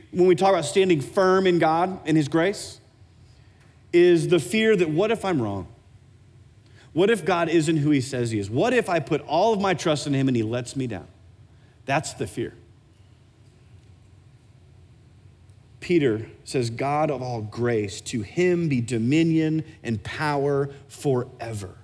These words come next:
And so how do you stand firm? How do we actually do this? I really don't think it's that difficult. We listen to his words and we look at his resume.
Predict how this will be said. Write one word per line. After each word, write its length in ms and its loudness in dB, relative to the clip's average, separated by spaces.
And 120 -4
so 160 2
how 320 -2
do 80 0
you 160 0
stand 480 -4
firm? 400 -8
How 200 -6
do 60 0
we 160 -2
actually 600 -2
do 220 -2
this? 480 -10
I 120 0
really 360 4
don't 240 2
think 220 -2
it's 140 -6
that 160 -4
difficult. 460 -8
We 200 4
listen 560 4
to 180 -2
his 240 0
words 480 2
and 180 0
we 140 4
look 420 0
at 160 -4
his 240 -4
resume. 520 -8